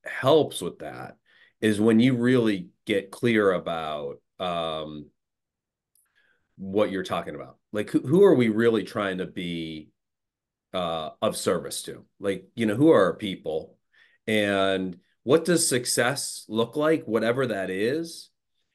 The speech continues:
And then I think identifying that what that success looks like in a comparison way is probably not the path for you, right? And so,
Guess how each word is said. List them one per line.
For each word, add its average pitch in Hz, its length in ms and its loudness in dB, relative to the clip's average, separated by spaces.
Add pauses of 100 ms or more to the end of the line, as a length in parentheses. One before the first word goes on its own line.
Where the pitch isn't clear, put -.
And 131 100 2
then 139 80 2
I 135 80 2
think 143 380 0 (960)
identifying 110 1200 -2
that 95 200 -4
what 104 340 -4
that 101 200 -6
success 110 560 -4
looks 104 420 -6
like 85 560 -6 (640)
in 110 140 -4
a 90 60 -4
comparison 104 840 0
way 85 300 -6
is 82 100 -12
probably 90 720 -4 (480)
not 98 880 -2
the 95 180 4 (100)
path 95 720 -4
for 90 160 -6
you, 85 500 -2 (120)
right? 120 440 4
And 113 140 2
so, 113 360 2